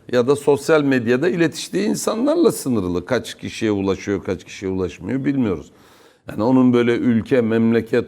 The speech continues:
oyun, oyuncu gibi dertleri olmuyor. İşte taraftarlık da öyle bir şey zaten. Az önce burada bir arkadaşımızın, efendim, niye İshak Vural var da milli takımda, neden,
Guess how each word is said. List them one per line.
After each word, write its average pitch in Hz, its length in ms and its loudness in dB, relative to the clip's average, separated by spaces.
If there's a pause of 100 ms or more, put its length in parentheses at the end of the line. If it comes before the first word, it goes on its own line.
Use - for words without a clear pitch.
(120)
oyun, 113 440 4
oyuncu 110 540 0
gibi 104 260 -2
dertleri 98 420 -2
olmuyor. 151 500 0
İşte - 200 -20
taraftarlık 85 600 -2
da 156 140 0
öyle 151 300 2
bir 82 40 -4
şey 73 200 -8
zaten. 76 400 -8
Az 120 220 0
önce 107 320 0
burada 110 320 2
bir 127 80 4
arkadaşımızın, 95 880 -2 (640)
efendim, 110 640 -2 (2250)
niye 151 280 6
İshak - 520 -2
Vural 107 340 2
var 135 220 2
da 113 80 2
milli 95 400 0
takımda, 127 720 -2 (120)
neden, 120 560 0